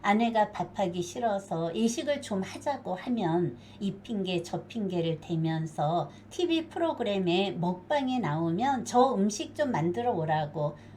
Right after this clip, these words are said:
주문을 하고 큰 소리를 친답니다. 힘들어서 대충 라면을 끓여 먹자고 하면 쉬는 날이면 맛있는 요리를 만들어서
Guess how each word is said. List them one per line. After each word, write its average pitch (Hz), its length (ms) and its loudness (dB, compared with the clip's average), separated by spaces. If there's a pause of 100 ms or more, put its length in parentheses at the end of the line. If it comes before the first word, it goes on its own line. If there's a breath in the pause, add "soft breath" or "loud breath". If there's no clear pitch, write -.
(120)
주문을 262 680 4
하고 247 640 -2
큰 - 240 -6
소리를 285 460 -2
친답니다. 208 880 -4 (640 loud breath)
힘들어서 302 760 4
대충 180 640 0
라면을 277 540 4
끓여 320 240 2
먹자고 190 640 2
하면 175 540 0
쉬는 359 360 2
날이면 180 800 2
맛있는 302 600 2
요리를 240 460 0
만들어서 165 880 4